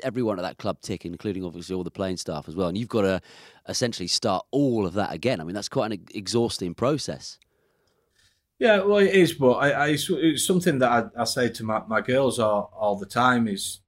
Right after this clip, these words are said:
Speaker 2: you, you, you have to go into uncomfortable situations. You have to be comfortable doing that. I think it's really important that you don't back away from, from that. Otherwise, you'd never, you just wanna feel comfortable all the time.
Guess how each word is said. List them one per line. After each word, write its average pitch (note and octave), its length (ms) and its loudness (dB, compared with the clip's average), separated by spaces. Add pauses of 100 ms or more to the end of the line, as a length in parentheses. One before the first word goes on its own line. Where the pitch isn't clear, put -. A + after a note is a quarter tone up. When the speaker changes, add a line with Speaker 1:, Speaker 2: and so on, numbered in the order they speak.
(100)
Speaker 2:
you, A#2+ 180 -10 (220)
you, A#2+ 260 -8
you A#2 220 -2
have C#3+ 200 4
to D3 100 -2
go B2+ 100 6
into A#2 300 2
uncomfortable A2 580 -6
situations. A2+ 720 -4
You A2+ 80 2
have C3 140 4
to - 80 -4
be A#2 100 -8
comfortable A#2+ 600 -4
doing A#2+ 320 2
that. G2 80 -6
I F#2+ 60 -10
think A#2+ 280 -8
it's G2 160 -10
really A2 240 -4
important A2 440 0
that G#2 80 -10
you G#2+ 60 -12
don't A#2 360 2 (400)
back B2+ 240 4
away A2+ 300 4
from, A2 640 -4 (140)
from G#2 220 -2
that. G2+ 160 0
Otherwise, A#2 320 2
you'd G#2+ 100 -6
never, A2 380 0 (200)
you B2 120 0
just D3 260 0
wanna A2+ 140 2
feel A2+ 180 0
comfortable C3+ 500 0
all G#2+ 140 8
the F#2+ 80 -2
time. G2 360 -2